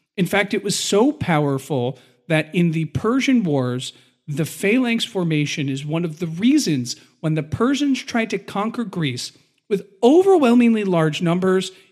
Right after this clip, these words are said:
in two separate wars, it was the Spartans and the Athenians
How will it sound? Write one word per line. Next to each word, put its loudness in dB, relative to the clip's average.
in 0
two 4
separate -2
wars, -2
it 0
was -4
the -8
Spartans 0
and 0
the 0
Athenians -2